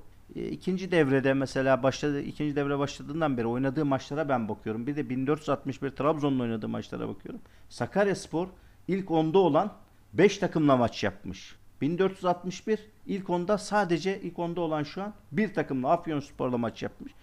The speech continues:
O da ciddi düşüşte olan bir takım. Şimdi Sakaryaspor bugün belki avantajını kaybetmiş gibi gözüküyor. Bin dört yüz altmış birde istim üstünde gibi gözüküyor. Fakat bin dört yüz altmış birin oynadığı nispeten daha kolay rakipler. Sakaryaspor aslında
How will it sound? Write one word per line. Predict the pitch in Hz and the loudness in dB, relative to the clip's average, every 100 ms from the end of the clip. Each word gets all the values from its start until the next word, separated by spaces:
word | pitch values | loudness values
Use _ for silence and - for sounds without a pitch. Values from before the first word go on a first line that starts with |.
| - | -14
O | 135 | -6
da | 156 | -4
ciddi | 143 151 165 139 | -4 -6 -6 -4
düşüşte | 135 147 - | -4 -4 2
olan | 147 127 110 | 4 4 2
bir | - | -4
takım. | 101 - 202 - - - | -8 -8 -12 -14 -16 -14
Şimdi | - 190 170 | -10 -6 -6
Sakaryaspor | - 127 196 185 - - 135 - - - - | -4 -2 2 2 0 0 0 0 -12 -20 -6
bugün | 147 151 175 156 | -2 0 4 8
belki | 156 160 | 6 6
avantajını | 143 151 147 147 151 151 | 4 6 4 0 -2 0
kaybetmiş | - - 147 147 180 180 | 6 6 6 2 0 -2
gibi | - 123 | 0 0
gözüküyor. | 113 113 107 - 127 143 - - - | 0 0 -2 -2 -2 -2 -10 -10 -2
Bin | 139 143 | 2 4
dört | 147 147 | 2 2
yüz | |
altmış | 147 147 147 - | 0 0 -4 -4
birde | 151 135 147 151 - - | -2 2 2 2 -4 -12
istim | - - 165 | -4 0 2
üstünde | 151 139 120 | 0 2 2
gibi | 113 113 113 | 2 -2 0
gözüküyor. | 110 104 - 143 127 - | 0 -2 -4 -4 -2 -2
Fakat | 185 202 - - - - - | -2 -2 -4 -14 -20 -10 -4
bin | 135 | 0
dört | 165 175 | -2 2
yüz | 170 | 2
altmış | 160 170 - | 2 -2 0
birin | 180 160 | 0 2
oynadığı | 151 156 147 175 165 | 4 4 2 2 2
nispeten | 147 - 190 175 123 | -2 -4 -4 -4 0
daha | 123 196 185 | 6 6 6
kolay | 151 135 | 4 6
rakipler. | 120 - - - 98 - - - - | 4 -2 -8 -6 -6 -6 -20 -20 -14
Sakaryaspor | 120 - 196 190 - 180 190 190 - - - | -6 -2 0 0 -2 0 0 -2 -18 -20 -8
aslında | 127 131 - 156 170 185 190 | -8 -6 -4 -2 4 4 4